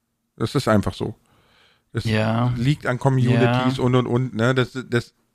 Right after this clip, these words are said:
Speaker 1: da machst du nix. So, ich find's auch nicht schlimm. Ich find's nur eher, äh, was, was ich erschreckend finde, ist, dass gerade unter den jüngeren Usern, ne, gerade in der Schule und so, äh, dass da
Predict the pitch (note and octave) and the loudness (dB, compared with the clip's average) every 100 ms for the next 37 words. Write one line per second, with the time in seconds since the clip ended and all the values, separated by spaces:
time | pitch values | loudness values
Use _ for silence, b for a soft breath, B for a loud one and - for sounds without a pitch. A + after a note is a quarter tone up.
0 | _ C3 B2 B2 C#3 - D3+ G#2+ F#2 - | _ -12 0 0 0 -2 -2 -2 -4 -12
1 | _ _ _ _ _ _ _ _ _ A2 | _ _ _ _ _ _ _ _ _ -4
2 | G#2 B2 - D3+ D#3 C3+ A#2+ - C#3 D3 | -4 -6 -2 -2 0 0 0 -2 0 0
3 | A3+ b b b b C3+ - E3+ F3 - | 0 b b b b -12 -6 -6 -6 -6
4 | D3 - B2 C3+ D3 F#3 A#3 - _ _ | -8 -4 -2 0 0 -4 -8 -14 _ _
5 | _ _ B2 B2+ C3 C3 B2 B2 C#3 C#3 | _ _ -4 -2 0 -4 -4 -4 -2 0
6 | C3+ F3+ F#3 E3+ - F#3 E3 - F3 E3 | 0 0 -2 -2 0 -2 -2 -6 -6 -6
7 | - D3+ - C#3 C#3+ D3+ C3+ C3 C3+ B2+ | -6 -6 -2 2 4 2 -2 -2 -2 0
8 | B2 A#2 - A#2 G2+ B2+ C3+ C#3 C#3+ C#3+ | -2 -4 -6 -10 0 0 4 4 2 0
9 | C#3+ D3 D#3 D3 D#3 E3 D#3+ A#2+ C#3 A#2+ | 0 -2 -2 0 -2 -2 -6 -6 -6 -2
10 | A#2 A#2+ A#2+ A#2+ - A2+ A2 - C3+ C#3 | 0 0 0 -2 -6 -4 -4 -4 -4 -2
11 | D3 D3 C#3 D3 D#3 b b b b b | -2 -2 -2 -4 -4 b b b b b
12 | - A#2+ B2+ B2+ - - _ A#2 A#2 | -4 -2 0 0 -4 -10 _ 0 0